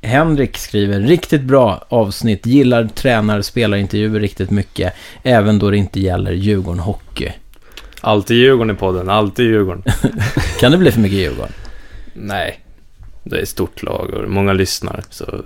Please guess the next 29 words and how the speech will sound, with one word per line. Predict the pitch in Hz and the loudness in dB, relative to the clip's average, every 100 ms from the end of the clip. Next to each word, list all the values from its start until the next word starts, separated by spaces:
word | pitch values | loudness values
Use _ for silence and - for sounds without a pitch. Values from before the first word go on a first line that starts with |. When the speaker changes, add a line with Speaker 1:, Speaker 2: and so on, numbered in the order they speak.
| - - - | -14 -16 -6
Speaker 2:
inga | - 107 107 | 0 2 2
problem, | 95 92 87 | 0 -2 -2
inga | 90 90 90 - - _ - - - - - - | -4 -6 -8 -12 -20 _ -20 -20 -20 -20 -20 -2
Speaker 1:
Och | - 135 - | 2 2 -2
Speaker 2:
konstigt. | - - | -4 2
Speaker 1:
hur | 131 131 | 4 4
är, | 127 123 - | 4 2 0
hur | 120 120 | 0 2
är | 127 | 2
det | 135 | 2
där | 110 - | 0 -2
uppe | 98 - | -2 -2
i | - - | -2 -4
Hudiksvall? | 107 101 98 - 113 87 - - - - - | -2 -2 -2 0 0 0 -6 -14 -20 -20 -10
Speaker 2:
Ja, | - 92 95 98 | 0 2 4 4
det | 98 | 4
är, | 104 104 101 98 95 - - - - | 2 4 2 2 -2 -6 -12 -16 -16
de | - 104 | -6 -2
brukar | 98 98 | 0 0
säga | 104 98 | 2 2
att | 92 - | 2 0
Hudik | 117 104 104 - - | 0 2 -2 -4 -2
är | 107 104 101 | 2 4 2
diff. | 104 127 - - - - - - - - - - - - | 2 -2 -2 -14 -20 -20 -18 -18 -18 -16 -14 -12 -10 -10
Det | - | -2
är | |
mycket | 117 123 - | 4 4 6
Djurgården | 139 131 127 | 6 8 8
där. | 110 92 | 6 4